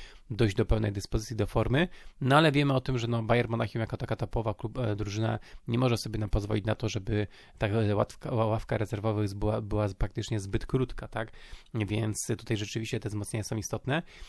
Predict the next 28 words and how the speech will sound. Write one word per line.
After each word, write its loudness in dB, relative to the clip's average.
Zwłaszcza, 0
że 0
Bayern 2
Monachium 2
robi 0
to -4
po -4
prostu -4
dosyć -6
rozsądnie, 0
tak? -6
Nie -4
wydaje 0
jakichś -6
dużych -4
pieniędzy, 0
e, 4
po-, 4
posiłkuje 2
się -6
czy -2
wypożyczeniami, -2
czy -8
po 0
prostu -6
sprz-, -10
e, 0
m, -4